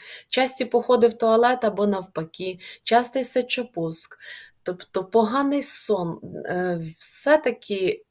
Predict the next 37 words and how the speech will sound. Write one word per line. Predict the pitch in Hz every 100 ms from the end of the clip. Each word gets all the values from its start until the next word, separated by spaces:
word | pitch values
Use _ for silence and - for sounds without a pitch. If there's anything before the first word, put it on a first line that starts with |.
| -
Можна, | 208 285 349 330 320
якщо | 294 -
ви | 277
будете | 254 247 254
змінювати, | 226 208 247 233 208 208
от, | 185 175 -
контролювати | 190 185 190 185 180 180 175
оці | 160 -
всі | 160 165
свої | - 165
речі, | 175 175
ви | 160
знаєте | 170 165 160
свій | -
фактор | 160 160 - 170
ризику | 220 262 247 226 220 - -
і | 214
намагаєте | 214 208 196 214 214 208
їх, | 190 190
е, | - 185 -
е, | 185
намагаєтесь | 185 190 202 196 -
їх | 185 -
уникнути. | 180 165 - - 202 - - -
Проте, | 302 302
якщо | 302 302 - 294
це | 285 269
погода, | 247 220 269 240 226
ну, | 220 226 226 226 214
ну, | 226
ніяк | 226 233 220 214 202
ви | 202
не | 190 190 185 190
зможете | 196 202 190 180 180
на | 175
це | 170 175
повпливати. | - 165 - 165 160 -